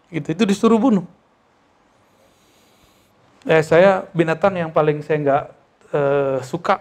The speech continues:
melihat dan me-, mendekatnya adalah ular. Bukan karena ularnya, tapi karena <laughs> kisah itu. Kalau nggak mungkin kita main-main kalau sama ular, eh, lar, lar. <laughs> Kan lucu juga kan ular tuh gini-gini. <laughs>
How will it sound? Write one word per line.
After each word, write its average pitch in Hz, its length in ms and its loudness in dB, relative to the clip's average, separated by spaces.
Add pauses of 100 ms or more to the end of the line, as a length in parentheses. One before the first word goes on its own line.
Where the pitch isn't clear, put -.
melihat 156 520 -2
dan 147 160 -2
me-, 151 560 -2
mendekatnya 175 720 -2
adalah 151 400 0 (120)
ular. 139 280 0
Bukan 208 360 4
karena 226 240 2
ularnya, 220 540 4 (500)
tapi 202 180 2
karena 208 240 2
<laughs> - 0 -
kisah - 300 -2
itu. 220 260 -2 (960)
Kalau 175 200 4
nggak 240 160 6
mungkin 254 240 2
kita 269 200 0
main-main 214 400 2
kalau 180 160 0
sama 165 120 -2
ular, 170 240 2
eh, 214 120 -2
lar, 196 200 0
lar. 196 380 0 (420)
<laughs> - 640 -20
Kan 226 240 -2
lucu 220 260 0
juga 226 240 2
kan 214 140 0
ular 165 260 2
tuh 220 160 -8
gini-gini. 147 400 -10
<laughs> 120 40 -16